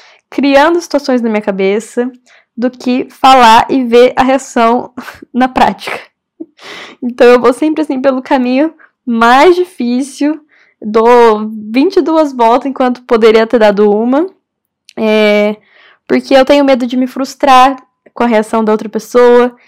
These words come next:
eu tenho medo de magoar, igual eu já falei antes, e medo também do que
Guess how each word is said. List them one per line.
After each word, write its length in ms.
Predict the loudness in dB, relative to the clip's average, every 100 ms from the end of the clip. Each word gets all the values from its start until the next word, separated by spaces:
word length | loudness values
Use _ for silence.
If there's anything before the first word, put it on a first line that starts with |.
| _ _
eu 80 | -4
tenho 200 | -2 0
medo 800 | 0 0 0 0 2 2 0 -6 _
de 160 | -8 -4
magoar, 480 | -2 2 4 4 4
igual 200 | 2 0
eu 40 |
já 100 | -2
falei 300 | -4 -2 0
antes, 680 | 0 2 0 -4 -10 -10 _ _ _ _ _
e 540 | -6 -4 -2 -2 -6 -4
medo 280 | 0 0 0
também 280 | -4 -2 -2
do 100 | -6
que 320 | -4 -2